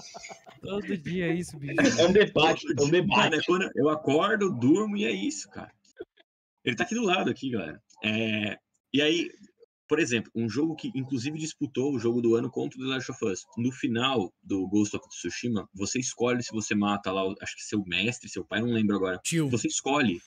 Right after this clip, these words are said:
Speaker 3: tio, é, o tio dele. Você escolhe se você mata ele ou não.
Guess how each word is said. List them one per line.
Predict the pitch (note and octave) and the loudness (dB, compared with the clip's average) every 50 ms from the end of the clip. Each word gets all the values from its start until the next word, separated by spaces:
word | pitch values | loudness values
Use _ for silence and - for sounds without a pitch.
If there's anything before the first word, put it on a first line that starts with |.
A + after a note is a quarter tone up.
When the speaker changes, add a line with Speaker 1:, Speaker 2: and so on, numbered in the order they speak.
| _ - | _ -8
Speaker 3:
tio, | - - C3 A#2+ G#2 - - | 0 4 4 4 4 4 2
é, | G#2+ G#2 | 0 0
o | F#2+ - | 0 0
tio | - A#2 A2 | 0 0 2
dele. | G#2+ G2+ F2+ F#2 - _ _ _ _ | 2 0 0 -2 -6 _ _ _ _
Você | - - | -6 -6
escolhe | G3+ - - - F#3+ D#3+ | -6 -4 -4 -4 -4 -4
se | - - | -4 -4
você | A#2 A2 - G#2+ | -4 -4 -2 -2
mata | G#2 G2 F#2+ - | -2 -2 -2 -2
ele | F#2 F#2 F#2+ | -2 -2 -2
ou | F2+ | -4
não. | F2 E2 E2+ A2 | -6 -8 -10 -14